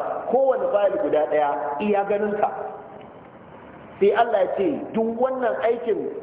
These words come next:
mala'iku na sun zalunce ka?" Ka duba da kyau ka gani, akwai wanda ba kai kai ba, mala'iku na suka rubuta kai kai? Sai ce, "Ya Allah, duka ni ne."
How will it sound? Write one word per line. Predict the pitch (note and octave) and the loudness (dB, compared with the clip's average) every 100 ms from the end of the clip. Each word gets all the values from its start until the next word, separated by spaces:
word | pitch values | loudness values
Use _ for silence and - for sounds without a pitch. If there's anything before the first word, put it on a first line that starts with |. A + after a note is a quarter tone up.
| C3+ | -6
mala'iku | E3 E3+ D#3+ D#3 G#3 | -2 0 0 -2 0
na | G#3+ A3 | 0 0
sun | B3+ | 0
zalunce | A#3+ G3+ D#3+ G3+ A3 | 0 0 -2 -2 -2
ka?" | G#3+ - - - - - - - - - - - - - - - - - | -2 -4 -10 -12 -14 -18 -20 -20 -20 -20 -20 -20 -20 -20 -20 -20 -20 0
Ka | - | 2
duba | A3 C#4 C4 | 4 4 4
da | - - | 2 0
kyau | F#3+ | 0
ka | D#3+ | 0
gani, | C#3 C3 B2+ - - - | -2 -2 -2 -6 -12 -2
akwai | D#3 A3 A#3 | 0 4 4
wanda | C4 C#4 C#4+ | 4 2 2
ba | A3 F3+ | 2 2
kai | A3+ A#3+ | 0 2
kai | C4 C4+ | 0 0
ba, | C4 C#4+ D#4 - - | 2 2 2 -2 2
mala'iku | G3 D3 F#3 A#3 | 2 2 0 0
na | B3 B3 | 0 0
suka | C4+ A#3+ | 0 0
rubuta | B3 A3 G3+ | 0 0 0
kai | A3 | 0
kai? | G#3 A#3+ A#3+ A#3 - - - - | 0 0 0 -4 -4 -8 -10 -2
Sai | F#3 | -2
ce, | F#3+ | 2
"Ya | G3 | 2
Allah, | G3 G3 F#3+ | 2 2 0
duka | - B3 A3 | 0 -2 -2
ni | A3 | -2
ne." | G#3 | -2